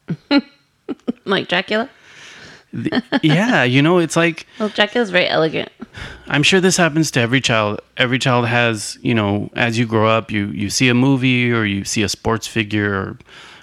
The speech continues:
Speaker 2: you know, a, a, a president, you know, someone, uh, of prominence, and you, you think to yourself, "Wow, that's something to be. That's, there's something about this person"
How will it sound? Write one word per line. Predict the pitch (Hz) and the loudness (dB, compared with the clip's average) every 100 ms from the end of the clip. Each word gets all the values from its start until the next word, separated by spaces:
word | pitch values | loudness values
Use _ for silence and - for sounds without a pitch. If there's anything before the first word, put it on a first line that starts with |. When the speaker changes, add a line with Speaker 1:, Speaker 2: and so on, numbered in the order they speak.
| _ | _
Speaker 2:
you | 110 | -2
know, | 98 | -2
a, | 95 98 - | -2 -6 -10
a, | - 98 92 - - _ _ _ | -10 -8 -8 -12 -18 _ _ _
a | - | -10
president, | - 123 104 120 117 110 110 - - - | -4 -2 0 0 0 0 -4 -12 -16 -6
you | 113 | -2
know, | 104 95 110 _ - - - - | 0 -2 -6 _ -20 -20 -20 -10
someone, | - 135 127 123 123 127 - _ - | -2 0 2 0 -2 -6 -12 _ -8
uh, | 123 110 107 107 | -2 0 -2 -2
of | 107 | -4
prominence, | - 117 123 151 160 - | -2 -2 0 -2 -4 -6
and | 113 113 | -2 0
you, | 110 | 0
you | 110 107 | 0 -4
think | 101 113 | -4 -2
to | 107 | -2
yourself, | 101 107 104 - - - - - | -4 -2 -4 -6 -20 -20 -20 -6
"Wow, | 110 110 95 | -2 -2 0
that's | 104 131 - | 0 0 -2
something | - 107 98 101 | -2 -2 -2 -4
to | 92 | -4
be. | 92 92 | -4 -4
That's, | 95 104 113 - - - - - - _ | -2 -2 -4 -8 -14 -20 -20 -20 -20 _
there's | 113 113 | 0 0
something | - 113 117 110 | 0 0 0 0
about | 101 95 - | 0 -2 -4
this | 104 98 | -6 -6
person" | - 101 98 - 92 101 | -6 -4 -2 -4 -8 -10